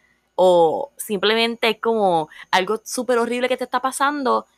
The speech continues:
así va a ser, porque así como tú estás visualizándolo y así como tú lo estás viendo. Pero si comienzas a entender que el rechazo es simplemente redirección,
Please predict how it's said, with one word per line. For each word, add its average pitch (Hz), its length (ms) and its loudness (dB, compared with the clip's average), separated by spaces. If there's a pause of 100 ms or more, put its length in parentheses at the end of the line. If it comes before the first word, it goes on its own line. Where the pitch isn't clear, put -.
(260)
así 220 300 -2
va 247 80 4
a 277 60 -2
ser, 285 280 2
porque 233 220 -2
así 196 200 -4
como 226 180 -6
tú - 80 -6
estás 226 180 -2
visualizándolo 233 640 -6
y 202 80 -2
así 190 160 -8
como 190 220 -4
tú 185 80 -6
lo 196 60 -8
estás 175 260 -10
viendo. 160 500 -10 (1040)
Pero 226 140 2
si 233 100 -2
comienzas 190 420 0
a - 40 2
entender 247 640 0
que 185 140 2
el 170 120 -4
rechazo 175 760 0 (480)
es 233 140 0
simplemente 240 680 0
redirección, 226 1000 0